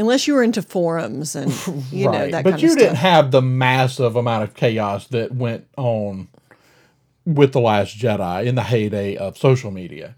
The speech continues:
Speaker 1: Mm-hmm.
Speaker 2: So it's kinda hard to compare, but honestly, I think at this point, I don't think that the Gina Carano situation is quite that divisive, is on a mass scale.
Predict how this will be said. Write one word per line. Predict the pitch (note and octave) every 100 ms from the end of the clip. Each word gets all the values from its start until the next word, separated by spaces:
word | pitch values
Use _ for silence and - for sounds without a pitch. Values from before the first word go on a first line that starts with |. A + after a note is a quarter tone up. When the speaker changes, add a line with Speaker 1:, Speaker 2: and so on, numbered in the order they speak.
| -
Speaker 1:
Mm-hmm. | C#3+ D#3 D3 - E3 _ _ _ _ E3+
Speaker 2:
So | G#3+
it's | G3+ F#3+ F3
kinda | - F#3+ F#3
hard | F3+ F3+
to | E3+
compare, | F3+ D#3 F3+ F3+ F3 D#3+
but | E3 D3+ - - -
honestly, | - D3 G#3 A#3 - G3 D#3+
I | D#3
think | E3+ G3 A3+ G#3
at | C3+
this | F3 A3+ -
point, | - G3 A3+ E3 - - _ _ _ _ _ -
I | G#3+
don't | D4+ F3+ -
think | G#3+ G3+ -
that | C3+ D#3 D#3 D3 - _ _ -
the | D#3+
Gina | C3 E3 D#3
Carano | - C#3 D3 D#3+ C#3+ C3+ A2+
situation | - C#3+ C3+ C3 C3 C3 G#2+
is | B2+ A#2+
quite | - B2 C3+ D3 A#2
that | A#2 C#3 D3+
divisive, | E3 D#3 D#3+ E3+ - F3+ E3+ E3+ _ _ _ _ _ _ _ _ _
is | F#3 D#3+
on | - E3+
a | D3
mass | B2+ A#2 A#2+ D3+ E3 -
scale. | - F#3+ F#3+ F#3 E3+